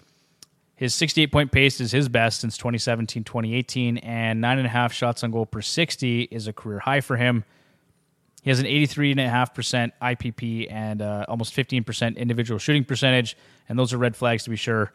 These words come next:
but I'm gonna ride the hot hand while I can. He's playing on that, uh, second line with Alexander Wennberg and Jordan Eberle, and he's on power play one. Playing Arizona, Colorado, and Edmonton this week, and the way that the Oilers are giving up goals,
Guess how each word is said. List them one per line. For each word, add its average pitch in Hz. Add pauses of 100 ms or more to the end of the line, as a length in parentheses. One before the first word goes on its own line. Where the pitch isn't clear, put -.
(380)
but 110 (380)
I'm 123
gonna 117
ride 113
the 110
hot 113
hand 113
while 107
I 107
can. 110
He's 117
playing 113
on 113
that, -
uh, 107
second 123
line 110
with 104
Alexander 104
Wennberg 120 (320)
and 101
Jordan 110
Eberle, 113 (280)
and 113
he's 107
on 104
power 104
play 107
one. 101 (1200)
Playing 131
Arizona, 147
Colorado, 143
and 131
Edmonton 151
this 143
week, 151
and 127
the 123
way 131
that 127
the 123
Oilers 135
are 127
giving 127
up 120
goals, 123